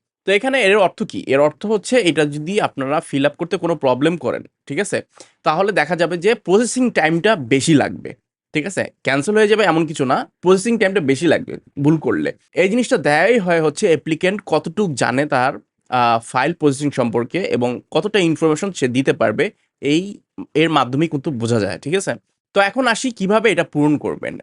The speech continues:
এখানে অবশ্যই একটা জিনিস বলে রাখা ভালো, এটা অবশ্যই কম্পিউটার টাইপ করে আপনাকে নিতে হবে digitally,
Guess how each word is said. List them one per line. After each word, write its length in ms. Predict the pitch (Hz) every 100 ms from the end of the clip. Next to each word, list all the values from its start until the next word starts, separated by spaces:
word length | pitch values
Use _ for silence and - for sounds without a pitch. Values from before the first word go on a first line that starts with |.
| -
এখানে 260 | - 185
অবশ্যই 380 | 175 160 226 262
একটা 140 | 220
জিনিস 160 | 202 190
বলে 180 | 151 156
রাখা 200 | 139 127
ভালো, 220 | 117 127
এটা 160 | 143 180
অবশ্যই 500 | 143 151 208 - 220
কম্পিউটার 580 | 175 165 165 185 202
টাইপ 400 | 196 - 170 170 -
করে 300 | - 202 226 254 _ _ -
আপনাকে 600 | 135 - 156 147 190 247 _ -
নিতে 240 | 135 147
হবে 240 | 139 113 113
digitally, 500 | 117 147 143 110